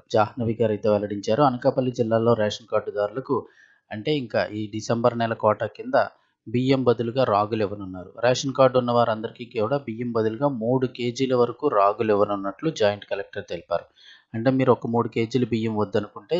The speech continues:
దాని బదులుగా మూడు కేజీల రాగులు అయితే ఇస్తామని చెప్తున్నారు.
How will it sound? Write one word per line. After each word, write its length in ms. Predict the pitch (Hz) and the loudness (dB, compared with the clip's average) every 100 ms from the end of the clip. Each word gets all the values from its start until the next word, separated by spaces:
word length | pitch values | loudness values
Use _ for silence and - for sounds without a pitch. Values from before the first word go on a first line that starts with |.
| 170 | 0
దాని 240 | 117 110 | 0 2
బదులుగా 460 | 104 101 107 110 156 | 0 -2 -6 -6 -6
మూడు 260 | 139 113 107 | -4 -8 -6
కేజీల 400 | 107 107 135 156 | -6 -6 -2 -2
రాగులు 420 | 123 104 110 120 110 | 2 4 4 0 -4
అయితే 180 | 110 | -4
ఇస్తామని 480 | 104 - 98 98 92 | -8 -4 -6 -6 -10
చెప్తున్నారు. 460 | - - 95 98 | -14 -12 -8 0